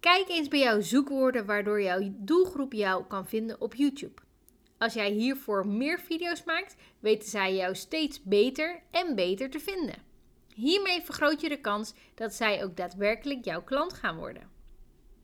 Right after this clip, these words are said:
YouTube kan je natuurlijk ook gewoon inzetten voor je eigen marketing. Je kan bijvoorbeeld playlists maken. Je kan video's publiceren in meerdere playlists, waardoor je kijkers meerdere video's van jou achter elkaar kunnen zien.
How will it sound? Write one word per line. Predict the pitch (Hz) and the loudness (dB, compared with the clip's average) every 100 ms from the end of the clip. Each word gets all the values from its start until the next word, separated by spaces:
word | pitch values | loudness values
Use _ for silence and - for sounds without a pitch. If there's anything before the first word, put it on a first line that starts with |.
| _ _ _ - - - - - - - - - | _ _ _ -20 -20 -20 -20 -20 -20 -20 -20 2
YouTube | 277 392 370 - | 6 6 6 6
kan | 349 | 6
je | 330 | 8
natuurlijk | 311 311 294 | 4 2 0
ook | 339 359 | -2 -4
gewoon | - 233 220 | -2 -2 -2
inzetten | 311 294 269 220 277 | -2 0 0 -2 -4
voor | 302 | 0
je | 262 | 0
eigen | - 214 311 | 0 -2 -2
marketing. | 339 381 349 - - - - - _ | 0 4 4 2 -8 -12 -12 -20 _
Je | 254 254 | -8 4
kan | 339 | 4
bijvoorbeeld | 311 269 202 202 202 | 4 -2 -2 -2 0
playlists | 269 247 247 294 294 302 - - | 2 6 6 4 0 -4 -8 -4
maken. | 262 262 277 359 453 _ - - - _ | 2 2 0 -6 -16 _ -20 -20 -20 _
Je | 262 | -8
kan | 262 285 226 | 2 4 4
video's | 339 330 262 - | 0 4 2 2
publiceren | 349 370 330 294 285 254 233 | 4 4 4 0 2 2 0
in | - 202 208 | -2 -2 2
meerdere | 277 349 311 | 2 2 -2
playlists, | 220 196 190 202 277 403 - - - - - _ | -2 0 0 0 -2 -8 -14 -20 -20 -20 -20 _
waardoor | 233 233 294 277 | 2 4 4 4
je | 214 202 | 0 0
kijkers | 262 285 277 247 | 0 0 -2 -4
meerdere | 220 233 339 359 302 | -2 0 0 -2 -4
video's | - 269 269 254 254 | -4 -2 2 0 0
van | 277 | -2
jou | 202 190 202 - | 2 2 0 -2
achter | 330 - 233 | -2 0 -4
elkaar | 202 202 208 | 0 0 0
kunnen | - 214 247 | 0 0 0
zien. | 277 349 254 175 | -2 -2 -2 -4